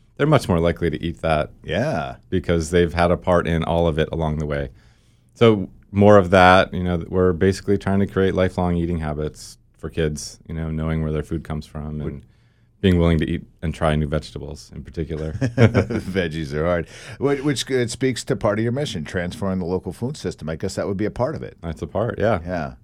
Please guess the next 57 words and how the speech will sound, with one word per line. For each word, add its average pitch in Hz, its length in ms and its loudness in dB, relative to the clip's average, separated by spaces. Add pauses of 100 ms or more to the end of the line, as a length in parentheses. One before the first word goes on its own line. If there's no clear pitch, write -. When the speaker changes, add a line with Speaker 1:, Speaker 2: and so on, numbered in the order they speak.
Speaker 1:
I - 40 -14
Speaker 2:
All 156 80 6
right. 156 100 8
Speaker 1:
mean, 131 140 8
at 123 140 8
the - 120 4
end 131 140 6
of 120 80 4
the 120 80 6
day, 110 200 10
the 104 140 4
farm 104 220 4
to 95 40 2
school 101 340 0 (200)
program 101 380 4
is 80 100 -2
trying 85 240 -2
to 85 80 -2
create 80 480 -2
demand 73 600 -4 (140)
for 73 360 -8 (420)
future 80 640 2
eaters 78 420 0
of, 71 380 -6
of 76 220 -6
local 76 240 -6
food 78 360 -4
and 73 320 -6 (100)
supporting 73 460 -4
local 73 220 -8
farmers 76 420 -8
in 73 100 -10
the 69 60 -14
future. 76 400 -10 (220)
Speaker 2:
Y-, 92 100 -10 (100)
y-, 101 60 -8
you 104 220 -2
know 107 100 0
what 104 140 2
I, 95 160 0
you 95 140 -2
know, 95 100 0
my 92 100 -2
f-, - 140 -6 (180)
my 85 160 -6
favorite 85 320 -4
part 90 160 -4
of 78 80 -6
this, 76 140 -10 (120)
this 76 200 -10
program 76 500 -8
is, 71 220 -10
and 78 100 -6
it, 58 100 -10
it 78 320 -12
just 101 220 -8
started 82 300 -6